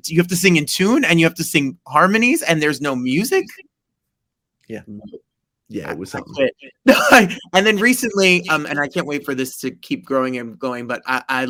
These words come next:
Speaker 1: I love the idea of Once Upon a One More Time. Um,
Speaker 2: Yes.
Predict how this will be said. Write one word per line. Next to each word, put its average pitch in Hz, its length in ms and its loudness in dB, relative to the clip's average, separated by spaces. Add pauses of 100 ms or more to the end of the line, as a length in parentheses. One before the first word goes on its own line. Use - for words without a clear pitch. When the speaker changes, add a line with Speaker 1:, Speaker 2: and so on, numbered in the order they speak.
(120)
Speaker 1:
I 127 200 -2
love 127 440 -4 (100)
the 120 160 -4
idea 113 360 -6
of - 120 -14
Once 117 180 -10
Upon 117 260 -6
a 113 60 -8
One 113 180 -8
More 113 160 -10
Time. 113 380 -8 (240)
Um, 113 80 -6
Speaker 2:
Yes. - 800 2